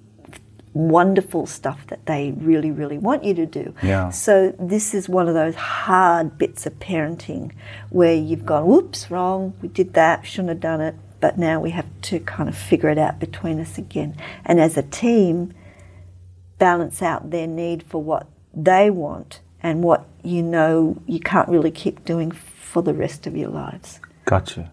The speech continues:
Speaker 2: Yeah. <laughs> Yeah. Yeah, we can't keep swaddling them till they're ten. That's right. And, um,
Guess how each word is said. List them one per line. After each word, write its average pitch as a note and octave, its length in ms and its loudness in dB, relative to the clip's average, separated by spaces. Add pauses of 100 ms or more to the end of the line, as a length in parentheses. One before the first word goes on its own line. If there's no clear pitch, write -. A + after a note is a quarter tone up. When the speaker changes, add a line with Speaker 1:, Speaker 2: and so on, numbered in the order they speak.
(260)
Speaker 2:
Yeah. G2+ 300 -8 (180)
<laughs> - 140 -4
Yeah. D#4 180 4 (440)
Yeah, C#3 200 4
we A#2 120 -2
can't C3+ 280 0
keep A2+ 140 -2
swaddling A2+ 360 -4
them G2 120 -12
till G#2 180 -8
they're G2 120 -8
ten. G2+ 400 -6 (360)
That's A#2 220 0
right. B2 180 4 (300)
And, C3 220 2
um, A#2+ 480 2